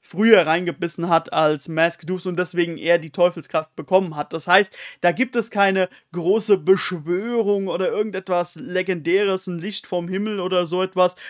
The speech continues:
sondern quasi sobald dein Zahn diese Frucht berührt, kriegst du diese Teufelskraft. Ähm,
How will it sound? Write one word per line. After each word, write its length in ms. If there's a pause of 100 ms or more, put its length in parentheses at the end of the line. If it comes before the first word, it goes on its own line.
sondern 500 (360)
quasi 680 (240)
sobald 720
dein 320
Zahn 540
diese 220
Frucht 320
berührt, 340
kriegst 240
du 40
diese 220
Teufelskraft. 840 (320)
Ähm, 640